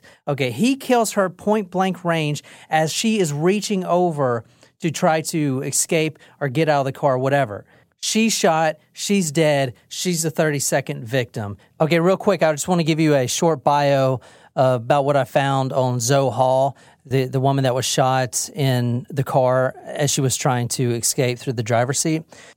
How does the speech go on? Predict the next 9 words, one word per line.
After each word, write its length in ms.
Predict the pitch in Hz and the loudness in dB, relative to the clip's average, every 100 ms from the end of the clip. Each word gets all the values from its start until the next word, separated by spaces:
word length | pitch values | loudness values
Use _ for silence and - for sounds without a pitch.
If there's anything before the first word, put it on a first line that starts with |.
| _ - | _ 0
This 200 | 180 - | 0 2
newspaper 480 | 175 175 180 175 | 0 2 -2 -2
clipping 540 | 151 - 180 180 175 165 | -4 -2 0 0 0 0
is 440 | 160 143 135 127 - | 2 2 2 -2 -4
from 220 | - 147 | 0 0
the 100 | 131 | 2
Sydney 420 | 123 - 165 165 | 0 0 0 0
Morning 360 | 143 135 147 147 | 2 2 2 0
Herald. 500 | 123 139 139 160 151 | 0 2 2 0 -4